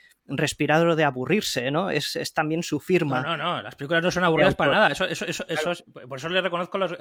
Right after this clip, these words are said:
Speaker 2: las bondades de Nolan, es que sus películas no son aburridas. O sea, pueden ser pretenciosas, pero no
Speaker 1: Sí.
Speaker 2: son aburridas. No, no, o sea, aunque no te estés centrando mucho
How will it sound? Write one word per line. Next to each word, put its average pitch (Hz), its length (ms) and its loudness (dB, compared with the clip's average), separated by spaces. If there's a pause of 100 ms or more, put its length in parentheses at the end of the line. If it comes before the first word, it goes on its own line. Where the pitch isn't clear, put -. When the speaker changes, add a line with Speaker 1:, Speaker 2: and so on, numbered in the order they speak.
(120)
Speaker 2:
las 127 200 -8
bondades 120 260 -6
de 160 80 -6
Nolan, 175 180 -4
es 180 80 -10
que 196 160 -10
sus 139 140 -14
películas 156 340 -8
no 170 80 -10
son 180 160 -10
aburridas. 151 520 -8
O - 260 -20
sea, 139 160 -6
pueden 185 140 0
ser 214 120 -4
pretenciosas, 208 800 -4 (400)
pero 151 160 0
no 170 100 0
Speaker 1:
Sí. 208 80 0
Speaker 2:
son 208 80 -2
aburridas. 156 480 -2
No, 165 160 -8
no, 180 220 -4
o 165 80 -10
sea, 160 180 0
aunque 143 180 -6
no 190 120 -8
te 247 60 -8
estés 220 180 -14
centrando 190 500 -6
mucho 175 220 -8